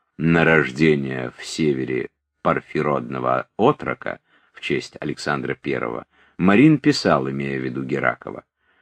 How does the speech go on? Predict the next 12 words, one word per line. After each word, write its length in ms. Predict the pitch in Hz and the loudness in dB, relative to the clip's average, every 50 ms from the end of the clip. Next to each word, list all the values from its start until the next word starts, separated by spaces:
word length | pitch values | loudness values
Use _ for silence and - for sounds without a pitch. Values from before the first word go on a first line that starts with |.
| _ _ | _ _
«Будешь, 720 | - 69 69 71 101 139 160 160 156 131 117 101 87 78 73 | -12 -8 0 6 8 10 10 10 10 10 8 8 6 6 4
будешь, 640 | 80 78 73 87 131 170 170 151 139 151 131 - - | 2 2 4 8 8 10 10 10 8 6 4 4 0
сочинитель, 960 | - - 123 113 - - 110 113 139 156 147 - 139 139 131 123 - - _ - | 0 2 2 2 2 2 2 4 4 4 2 2 2 4 4 4 4 2 _ 0
век 600 | 95 92 82 78 73 85 131 175 165 - - - _ | 2 2 2 2 4 4 4 4 4 0 -4 -16 _
писать 480 | - 135 131 - - - 117 120 110 - _ _ - | 0 0 0 0 0 0 2 2 0 -2 _ _ 0
ты 100 | 104 98 | 0 0
будешь 320 | 87 95 95 85 85 78 | 2 2 0 0 0 0
вздор. 640 | 76 76 73 71 69 64 64 62 76 76 67 62 - _ _ _ _ _ _ _ _ _ _ - | 0 0 0 0 -2 -4 -2 -2 0 0 0 -2 -6 _ _ _ _ _ _ _ _ _ _ 2
Будешь 480 | 73 90 98 85 85 78 - - - _ | 6 6 8 8 6 4 2 -2 -8 _
в 120 | _ _ _ | _ _ _
корпусе 580 | - 151 190 190 143 - - 80 - - - | 4 4 4 4 4 0 -2 -4 -2 -4 -4
учитель, 560 | 71 71 65 - - 71 64 - 67 - - | -6 -6 -6 -8 -10 -12 -10 -8 -10 -10 -10